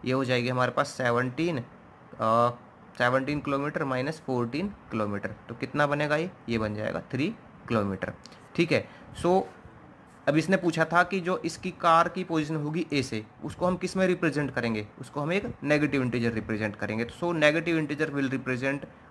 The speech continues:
of car position three kilometers towards north। ठीक है, अगर यहाँ से हम देखें इसको, ठीक है, यहाँ से अगर हम इस तरह से चलते हैं इस, अ, यहाँ पे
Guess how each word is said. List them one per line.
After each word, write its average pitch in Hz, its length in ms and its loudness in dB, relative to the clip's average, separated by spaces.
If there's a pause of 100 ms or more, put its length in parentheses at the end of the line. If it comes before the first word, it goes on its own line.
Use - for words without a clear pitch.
of 120 80 0 (220)
car 135 240 4 (260)
position 107 360 0 (200)
three 160 180 -2
kilometers 127 520 -2
towards 127 280 2 (420)
north। 110 400 4 (800)
ठीक 160 160 2
है, 175 140 2 (260)
अगर 139 180 4
यहाँ 151 300 6
से 175 120 4
हम 165 160 2
देखें 135 320 0 (160)
इसको, 127 300 -8 (580)
ठीक 165 140 -2
है, 185 140 -2 (280)
यहाँ 139 220 8
से 156 140 2
अगर 156 140 4
हम 160 80 2
इस 160 120 -4
तरह 160 180 8
से 156 100 -6
चलते 123 300 -2
हैं 143 280 -2 (420)
इस, 131 100 -8 (160)
अ, 127 220 4
यहाँ 127 260 2
पे 101 160 -4